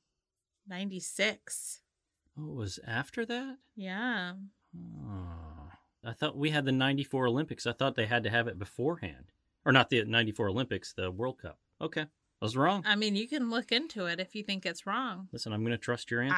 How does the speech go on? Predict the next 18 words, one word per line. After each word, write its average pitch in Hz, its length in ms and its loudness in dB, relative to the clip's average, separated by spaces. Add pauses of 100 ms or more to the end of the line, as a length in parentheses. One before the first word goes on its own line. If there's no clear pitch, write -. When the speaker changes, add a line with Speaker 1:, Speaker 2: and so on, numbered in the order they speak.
Speaker 1:
I 220 60 6
didn't 240 260 4
make 214 240 -2
this 214 200 -4
quiz, 226 400 0
so 180 100 -2
I 170 140 0
don't 196 160 -4
know. 202 280 -4 (360)
Speaker 2:
I 90 140 -6
feel 107 220 -2
like 107 140 0
I 110 60 0
just 107 240 -2
let 120 100 -2
myself 127 380 -2
down. 151 340 0
Speaker 1:
<laughs> - 60 -20